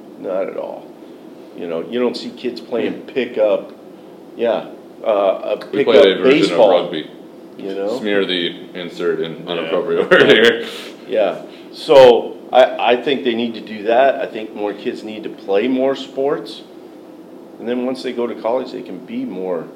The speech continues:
Speaker 1: specific of what they really wanna do, and that career, whew, really takes off.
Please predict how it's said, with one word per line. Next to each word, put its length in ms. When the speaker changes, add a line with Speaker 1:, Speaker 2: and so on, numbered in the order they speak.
Speaker 1:
specific 680
of 100
what 240
they 100
really 300
wanna 240
do, 300
and 120
that 260
career, 480
whew, 220
really 260
takes 380
off. 220